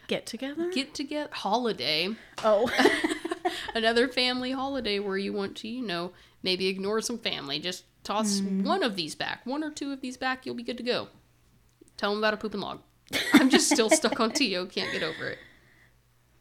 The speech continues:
Speaker 1: All right, so for the tarot pull, again, this is gonna be a short, just a little general one. Take it as you will, interpret it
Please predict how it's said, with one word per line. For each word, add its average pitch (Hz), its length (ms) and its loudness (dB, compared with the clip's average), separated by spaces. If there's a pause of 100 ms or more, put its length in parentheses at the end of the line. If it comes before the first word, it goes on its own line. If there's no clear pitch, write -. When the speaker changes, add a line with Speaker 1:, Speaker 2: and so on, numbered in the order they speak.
Speaker 1:
All 240 240 -2
right, 165 320 0
so 208 560 2
for 226 120 -2
the 214 100 -2
tarot 185 360 -2
pull, 170 420 -2
again, 170 280 -2
this 165 180 -4
is - 100 -8
gonna 160 180 -6
be 160 160 -4
a 156 60 -4
short, 156 560 -2 (420)
just - 220 -8
a 156 60 -2
little 147 460 -4
general 147 480 -2
one. 165 340 -2
Take 190 260 -6
it 196 80 -2
as 208 180 -2
you 233 100 -2
will, 226 220 0
interpret 233 500 -4
it 214 240 -6